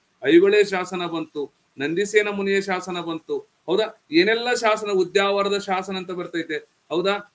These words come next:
ಆಮೇಲೆ ಗುಣಮಧುರಾಂಕ ಶಾಸನ ಬರ್ತದ. ಈ ಎಲ್ಲಾ ಶಾಸನಗಳನ್ನು ಕೂಡ ಓದ್ಕೊಂಡು ಬರ್ತೀವಿ.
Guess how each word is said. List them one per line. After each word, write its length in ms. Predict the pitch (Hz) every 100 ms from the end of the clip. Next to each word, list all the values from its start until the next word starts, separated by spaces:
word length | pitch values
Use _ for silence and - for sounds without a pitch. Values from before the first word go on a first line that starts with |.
| -
ಆಮೇಲೆ 340 | 160 190 190
ಗುಣಮಧುರಾಂಕ 640 | 165 170 196 196 202 202 202
ಶಾಸನ 420 | 196 196 196 196
ಬರ್ತದ. 480 | 190 - 185 170 - _ _
ಈ 100 | 156
ಎಲ್ಲಾ 500 | 180 180 208 226 247
ಶಾಸನಗಳನ್ನು 800 | 254 247 226 233 226 220 220 220 202
ಕೂಡ 180 | 214
ಓದ್ಕೊಂಡು 500 | 208 190 196 - 196
ಬರ್ತೀವಿ. 960 | 180 175 - - 160 127 117 127 196 226